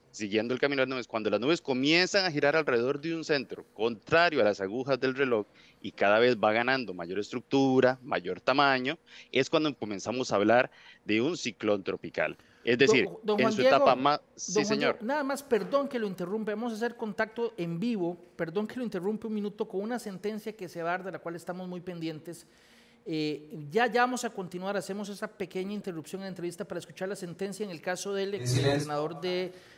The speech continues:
Speaker 2: boxeo acusado de abusos. Escuchamos.
Speaker 3: De interrupción innecesaria.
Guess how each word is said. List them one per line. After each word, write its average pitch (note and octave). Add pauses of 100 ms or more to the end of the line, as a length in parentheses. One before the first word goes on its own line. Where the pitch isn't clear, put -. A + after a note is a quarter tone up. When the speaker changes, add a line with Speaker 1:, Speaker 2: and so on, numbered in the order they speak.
(120)
Speaker 2:
boxeo F3+
acusado E3+
de F3+
abusos. D#3
Escuchamos. C3+
Speaker 3:
De B2
interrupción C3+ (440)
innecesaria. A2